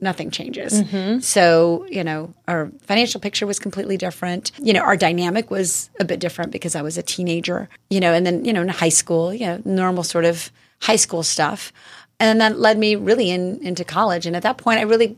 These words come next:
Speaker 1: kind of became an East Coaster. So I was really in, E-, on, on the East Coast from thirteen on until I was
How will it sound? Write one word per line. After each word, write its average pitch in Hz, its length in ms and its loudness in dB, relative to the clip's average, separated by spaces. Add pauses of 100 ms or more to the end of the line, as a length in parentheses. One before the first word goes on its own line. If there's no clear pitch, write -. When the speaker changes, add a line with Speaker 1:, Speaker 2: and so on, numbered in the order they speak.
(100)
Speaker 1:
kind 220 160 -4
of 208 40 -4
became 202 260 -4
an 196 80 -4
East 233 300 -4
Coaster. - 480 -2 (340)
So - 160 2
I 202 60 6
was 226 160 4
really 214 160 4
in, 180 100 0
E-, 226 200 -2
on, 185 280 -2
on 185 60 0
the 185 120 -2
East 180 180 -4
Coast 190 280 -2
from 160 100 -6
thirteen 165 1080 -2
on 165 420 4
until 165 320 -2
I 160 80 2
was 160 320 -2